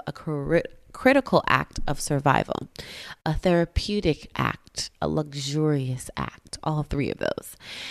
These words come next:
And so there's this new belief that taking care of your damn self, exercising, eating well, all that good stuff was something that we all needed,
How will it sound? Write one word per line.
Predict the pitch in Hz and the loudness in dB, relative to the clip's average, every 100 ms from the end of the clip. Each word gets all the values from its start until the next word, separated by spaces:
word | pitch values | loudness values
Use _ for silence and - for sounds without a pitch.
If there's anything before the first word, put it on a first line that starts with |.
| - - | -10 0
And | 180 175 180 | 2 2 4
so | 196 180 | 6 8
there's | 175 180 | 8 6
this | 180 175 | 2 0
new | 180 220 | 0 2
belief | 240 220 156 160 | 4 4 4 2
that | - - | 0 -2
taking | - 175 185 | 0 0 0
care | 190 180 | -2 0
of | 160 | 2
your | 156 151 | 0 -2
damn | 151 147 160 185 196 | -2 -2 0 0 -4
self, | - 131 127 135 170 - - | 0 6 8 8 4 -4 -4
exercising, | - - - 143 - 139 139 139 143 | -4 -4 -8 -6 -2 -2 0 -2 -6
eating | - 165 165 165 | -6 -4 -4 -2
well, | 151 135 131 135 - | 2 4 4 2 2
all | 147 | 2
that | 147 - - | 2 -2 0
good | 147 | -4
stuff | - 143 135 143 - - - - - - | 0 2 2 2 -6 -20 -18 -16 -12 0
was | 175 | 2
something | - 160 156 175 165 | 4 2 2 0 0
that | 139 - | 0 0
we | 151 - | -4 0
all | 151 151 170 | 2 2 0
needed, | 175 156 139 151 | 0 0 2 2